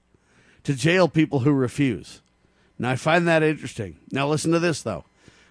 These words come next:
I've got two headlines, one from U S News and the other one from the New York Post. But the headlines are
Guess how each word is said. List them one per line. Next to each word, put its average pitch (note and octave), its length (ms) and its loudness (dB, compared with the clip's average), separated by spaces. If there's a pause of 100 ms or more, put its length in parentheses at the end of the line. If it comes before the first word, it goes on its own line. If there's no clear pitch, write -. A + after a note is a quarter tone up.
I've C3+ 140 -2
got D#3 180 0
two A3 200 2
headlines, B2 480 0
one F3+ 240 0
from D3+ 160 -2
U C#3 200 2
S E3 240 0 (840)
News C#3+ 500 0 (920)
and B2 120 -2
the C#3+ 120 2
other E3+ 120 2
one D#3 140 2
from C#3 180 -2
the C#3 60 0
New C#3+ 100 2
York C#3+ 300 0
Post. - 540 -6 (1200)
But C3+ 120 -6
the C#3+ 100 0
headlines E3 440 2
are D3 120 -4